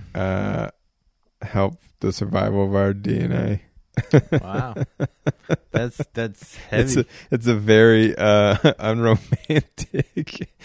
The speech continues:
Speaker 2: <laughs> point of view.
Speaker 1: Well, it's a lot more romantic than I'm gonna have kids to work the farm or whatever, 'cause it's a necessity.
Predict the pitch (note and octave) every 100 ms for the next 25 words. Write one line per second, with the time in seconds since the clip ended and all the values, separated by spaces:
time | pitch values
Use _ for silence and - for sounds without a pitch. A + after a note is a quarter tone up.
0 | - - C#3 - D3+ - - C3 A#2+ A2+
1 | A#2+ C#3 A#2 A2 - - - E3+ D#3 C3+
2 | C3 B2+ B2 B2 A#2 A#2 A#2+ A2+ A#2 A2
3 | A2+ A2+ A2+ A2 A2 A2 G#2 - A#2 A2
4 | G#2+ A2 G#2 A2 - G2 B2 C#3+ C3+ A2+
5 | G#2+ G#2+ G#2+ G#2+ A2 A2+ B2 C3 A#2 G#2
6 | G#2+ G2+ - G#2 G2+ G2+ G2+ G#2 G#2 B2
7 | C#3 - G#2+ G2+ A2